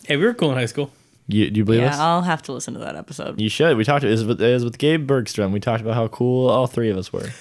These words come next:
Speaker 3: Humble
Speaker 1: So then we go
Speaker 3: brag.
Speaker 1: back to Danny, the Danny's school, right? Uh, and the parents find Tucker and they find Danny, but it's actually Poindexter. And you can clearly tell that because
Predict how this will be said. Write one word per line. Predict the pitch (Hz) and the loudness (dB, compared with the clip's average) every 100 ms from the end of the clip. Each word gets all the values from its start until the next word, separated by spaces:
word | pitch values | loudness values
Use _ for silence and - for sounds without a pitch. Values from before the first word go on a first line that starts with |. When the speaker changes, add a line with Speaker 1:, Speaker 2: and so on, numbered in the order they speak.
| - | -4
Speaker 3:
Humble | 175 170 | 0 4
Speaker 1:
So | |
then | 185 294 | 4 6
we | 330 | 4
go | 147 | 4
Speaker 3:
brag. | 151 165 | 4 4
Speaker 1:
back | 185 196 | 2 0
to | - | -4
Danny, | 143 156 170 160 | 0 2 2 0
the | 156 151 | -4 -4
Danny's | 147 156 165 160 135 | 0 2 2 2 -2
school, | - 143 120 | -2 0 0
right? | 117 120 117 - _ - - _ - | 2 0 0 -6 _ -20 -20 _ -4
Uh, | 143 139 | 0 0
and | 139 | 0
the | |
parents | 127 202 233 220 | 0 4 4 2
find | - 165 151 | 0 0 0
Tucker | - 160 156 170 165 | 0 0 2 0 0
and | 143 139 135 | -2 -2 -2
they | 123 | -2
find | 143 135 127 | -2 -2 0
Danny, | 151 165 165 | 2 2 2
but | 139 123 | -2 -2
it's | 139 | 0
actually | 123 - 127 | 0 -2 -6
Poindexter. | 127 123 120 110 123 117 - - - - | -4 -2 -2 -2 -6 -8 -10 -20 -14 -6
And | 127 | -4
you | |
can | 127 123 | -2 -2
clearly | - 190 185 151 | 2 4 6 4
tell | 190 196 | 4 4
that | 202 175 | 4 2
because | 131 131 123 | 0 -2 -2